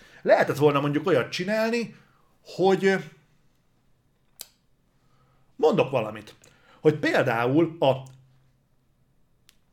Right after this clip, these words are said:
a zavargások élére oda teszik a Viktort. És ő lengeti mondjuk a zászlót, és, ö, ö, mondja, hogy utána magyarok, és utána rohanva ostromolják meg a T V-székházat. És akkor ez egy ilyen alternatív valami,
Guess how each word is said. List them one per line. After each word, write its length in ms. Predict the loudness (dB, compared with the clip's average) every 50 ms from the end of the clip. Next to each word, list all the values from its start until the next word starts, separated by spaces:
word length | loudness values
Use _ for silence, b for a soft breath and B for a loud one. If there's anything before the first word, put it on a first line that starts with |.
| _ _ -6
a 140 | -4 0
zavargások 800 | 6 6 6 6 6 4 2 2 0 -2 -4 -4 -4 -6 -8 -6 -4
élére 800 | -2 -2 0 0 -2 -4 -4 -4 -4 -4 -4 -6 -8 -18 _ _ _ 4
oda 240 | 6 6 8 6 4
teszik 320 | 0 -2 -4 -6 -8 -8
a 80 | -10 -10
Viktort. 640 | -10 -12 -16 -16 -14 -14 -14 -14 -14 -18 -20 -20 -20 _ _ _ _ _ _ _ _ _ _ _ _ _ _ _ b b b b b
És 220 | 0 0 0 0
ő 180 | 2 6 6 8
lengeti 440 | 8 8 6 6 2 0 0 0 -2
mondjuk 320 | -2 -2 -2 -4 -6 -6
a 60 | -6
zászlót, 720 | -4 -2 0 0 0 -2 -2 -2 -2 0 0 0 -2 -4 B B B -10 B
és, 240 | -2 -2 0 0 2
ö, 200 | 2 4 4 2 0 -2 -8 -18 b b b b b b b b b b b
ö, 400 | -6 -2 0 4 6 6 6 6 4 0 -8 -16 -16 -6
mondja, 320 | 0 2 2 4 6 4
hogy 100 | 4 4
utána 500 | 2 0 2 2 2 2 2 0 -2 -2
magyarok, 420 | 0 2 2 4 4 4 4 4 0
és 160 | -2 -4 -2
utána 380 | -2 -2 -2 -2 -4 -4 -4 -2
rohanva 360 | -2 -2 -2 -4 -4 -4 -2
ostromolják 600 | -2 -2 -4 -4 -8 -8 -6 -6 -6 -6 -6 -6
meg 100 | -6 -6
a 80 | -6
T 80 | -6 -6
V-székházat. 840 | -6 -6 -6 -8 -8 -10 -10 -10 -10 -10 -10 -10 -10 -8 -8 -8
És 120 | -8 -8 -8
akkor 140 | -6 -6 -4
ez 60 | -4
egy 120 | -2 0
ilyen 180 | 0 2 2 2
alternatív 760 | 2 0 0 2 0 0 2 0 -2 -4 -4 -8 -10 -8 -4
valami, 400 | -4 -2 -2 -2 -2 -2 -4 -6